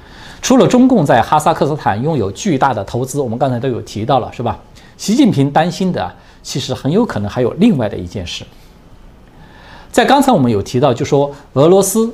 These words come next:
与哈萨克斯坦，他们都属于这个欧亚经济联盟的成员，而普京呢，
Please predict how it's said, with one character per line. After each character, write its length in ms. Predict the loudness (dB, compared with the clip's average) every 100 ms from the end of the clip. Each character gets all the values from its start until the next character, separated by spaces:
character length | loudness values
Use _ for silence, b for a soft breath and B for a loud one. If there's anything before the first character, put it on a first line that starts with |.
| -10 -4
与 120 | -4
哈 160 | 0 0
萨 120 | 0
克 140 | -2
斯 100 | -4 -4
坦， 220 | -6 -10 -6
他 160 | -2 0
们 120 | 0
都 220 | 2 0
属 200 | 0 -6
于 80 | -6
这 120 | -4
个 160 | -4 -6 -4
欧 280 | 0 2 4
亚 260 | 4 2 2
经 240 | -2 -4
济 180 | -2 -2
联 200 | 0 0
盟 160 | -2 -4
的 120 | -6
成 260 | -6 -4 -4
员， 180 | -6 -8 -18 -20 B B B B B B
而 180 | 0 2
普 220 | 0 2
京 200 | 4 4
呢， 200 | 4